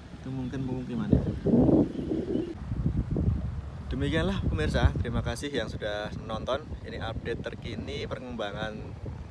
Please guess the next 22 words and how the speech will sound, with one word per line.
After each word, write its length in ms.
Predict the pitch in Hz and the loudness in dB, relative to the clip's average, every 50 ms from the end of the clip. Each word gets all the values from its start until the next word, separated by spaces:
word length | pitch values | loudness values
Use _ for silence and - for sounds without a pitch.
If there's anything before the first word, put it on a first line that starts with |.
| - - - - - - - - - - - - - - - - - | -8 -8 -8 -8 -10 -12 -12 -14 -12 -12 -12 -12 -12 -12 -12 -8 -4
tol, 320 | 127 120 120 120 117 117 117 120 123 - - - - - - - - - - - - | -2 0 0 0 0 -2 -4 -6 -10 -12 -14 -16 -12 -10 -10 -10 -10 -10 -10 -10 -8
pembangunan 480 | 123 117 113 110 110 113 113 117 117 117 113 | -6 -6 -4 -4 -4 -4 -4 -4 -4 -4 -2
jalan 240 | 117 110 110 107 107 107 117 | -2 -2 -2 -2 -2 0 0
tol 160 | 143 143 143 | 2 2 2
dari 320 | 123 123 110 110 - 107 - - - - - - - - - - - - - - - - - - - - - - - - - - | 2 2 2 2 2 0 0 0 0 0 0 0 0 0 0 0 0 -2 -2 -2 -2 -4 -4 -6 -6 -8 -8 -10 -10 -10 -8 -6
Jo-, 480 | 120 117 113 113 113 110 110 110 107 | -4 -4 -2 -2 -2 -2 -2 -4 -4
Solo 400 | 104 - - 123 120 131 139 147 | -4 -4 -4 -2 -2 0 -2 -2
menuju 320 | 151 135 131 120 110 117 107 | -2 -4 -6 -8 -8 -8 -6
Yogyakarta 400 | 117 110 110 107 113 113 - 123 | -6 -4 -2 -2 -2 -2 -2 -2
ya. 240 | 113 104 98 104 - - - - - - - - - - | -2 -2 -2 -6 -8 -10 -12 -14 -16 -14 -14 -14 -10 -8
Tepatnya 480 | 110 110 - 113 113 110 - 120 123 123 | -8 -4 -2 -2 -2 -2 -4 -6 -6 -6
di 160 | - 113 113 | -6 -6 -8
Desa 400 | - 110 104 101 107 - 107 107 104 101 104 104 101 101 101 104 101 101 101 101 98 98 98 - | -6 -6 -6 -6 -6 -4 -4 -2 -2 -2 -4 -4 -4 -4 -4 -4 -4 -4 -6 -6 -6 -8 -8 -8
Tirto 320 | 110 107 104 101 101 90 | -8 -8 -6 -6 -6 -6
Adi, 560 | 85 101 104 - - - 120 131 135 135 131 135 131 - - - - - - - - - - - - - - - - - - | -6 -6 -6 -8 -8 -8 -6 -6 -6 -6 -8 -10 -10 -10 -10 -10 -8 -10 -10 -10 -8 -6 -4 -4 -4 -4 -6 -8 -10 -10 -8
Kecamatan 560 | - - - 110 110 107 107 - 110 107 107 | -8 -6 -6 -6 -6 -6 -6 -6 -6 -6 -4
Melati, 640 | 107 107 104 104 107 - - 113 - - - - - - | -4 -4 -2 -2 -2 -2 -2 -4 -4 -4 -6 -6 -6 -6
Kabupaten 400 | - - 107 104 101 101 107 - | -6 -6 -6 -6 -6 -6 -6 -6
Sleman, 480 | - - 113 110 107 113 113 113 113 110 | -4 -6 -6 -4 -4 -4 -6 -6 -6 -6
Daerah 320 | 107 95 98 98 101 98 | -6 -6 -6 -6 -6 -6
Istimewa 480 | 101 98 - - 104 104 101 104 104 104 | -6 -8 -10 -12 -10 -10 -8 -8 -8 -8
Yogyakarta. 960 | 101 104 - - 120 104 - - - 104 95 - 98 95 95 95 107 95 90 | -8 -8 -8 -8 -6 -8 -6 -8 -8 -8 -8 -8 -8 -10 -10 -8 -8 -10 -10